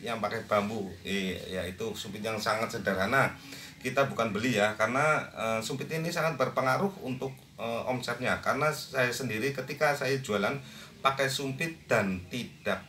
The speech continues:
pakai sumpit itu sangat jauh ya, eh, hasilnya, omsetnya. Jadi, eh, ini adalah sumpit kita yang beli, ada ya, kita yang beli. Ini biasanya untuk yang, eh, porsi sepuluh ribu atau lima belas ribu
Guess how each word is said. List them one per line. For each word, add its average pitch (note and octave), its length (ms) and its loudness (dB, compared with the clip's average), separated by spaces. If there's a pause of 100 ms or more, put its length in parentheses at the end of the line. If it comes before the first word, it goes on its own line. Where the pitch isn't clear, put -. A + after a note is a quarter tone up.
pakai G2 240 -2
sumpit G2+ 480 -2
itu G2 240 -8
sangat F#2 320 -4
jauh F#2 320 -2
ya, F#2+ 160 2 (400)
eh, - 80 -6
hasilnya, G2 560 0
omsetnya. A#2 640 2 (320)
Jadi, C#3 720 2
eh, F#2+ 320 0
ini A2+ 240 2
adalah G#2 640 6 (240)
sumpit A2+ 480 -2
kita B2+ 240 0
yang - 160 6
beli, G#2+ 240 4
ada G2 240 0
ya, F#2+ 240 4 (240)
kita B2+ 560 8
yang B2 240 4
beli. A2+ 400 0
Ini D3 160 0
biasanya D3 560 4
untuk E3 240 2
yang, F3 160 6 (560)
eh, C3 220 0 (180)
porsi D#3 400 6
sepuluh D#3+ 400 0
ribu F3 560 2
atau C#3 240 2
lima C#3+ 320 4
belas A#2+ 320 2
ribu A#2+ 240 0